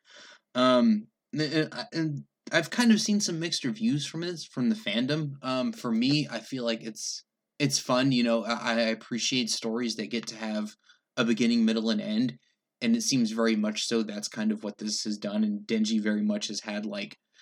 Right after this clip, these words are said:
he hasn't had a full arc yet, but he's kind of gotten to the point when you first are introduced to him, he's this kid who just wants the bare minimum. "I want a job, and I want a roof over my head, and I want three meals a day." Like, it, that, that's not a crazy thing to ask for, you know, at that point, we,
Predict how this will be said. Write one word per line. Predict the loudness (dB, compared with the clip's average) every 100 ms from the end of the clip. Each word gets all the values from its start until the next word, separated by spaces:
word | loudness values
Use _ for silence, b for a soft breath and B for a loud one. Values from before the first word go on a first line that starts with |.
| b b
he | 8
hasn't | 8 8
had | 2
a | 2
full | 2 2 8
arc | 6 6
yet, | 0 0
but | 0
he's | 0 0
kind | -2 -2
of | -2 -2
gotten | -2 -2
to | -4
the | -4
point | -2 0
when | 4 6
you |
first | 4 2 -2 -4 -6
are | -4
introduced | -2 -4 -2 -2 -2
to | -4
him, | -4 -2
he's | -2 -4
this | -6
kid | -6 -4 -2
who | -2
just | -2 -6 -8 _ _ _ _ 0
wants | 0 2
the | 2
bare | 4
minimum. | 4 2 0 0
"I | 0
want | 2 2
a |
job, | 2 2 2 2
and |
I | 0
want | 2
a | 2
roof | 0 -2
over | -2 0
my | 0
head, | 0 -2 -2 -6
and | -10
I | -4
want | -4 -4
three | -2 -2
meals | -2 -6 -8
a |
day." | -8 -10 -10
Like, | -16 -18 -20 _ _ _ _ _ _ _ -2
it, | 0 2
that, | 0 0
that's | 0 0
not | 2 0
a | 0
crazy | -2 -2 -2
thing | -2 -4
to | -4
ask | -6 -4 -4
for, | -6 -8 -4
you | 0
know, | 2 2
at | 0
that | -4 -4
point, | -2 0
we, | 2 0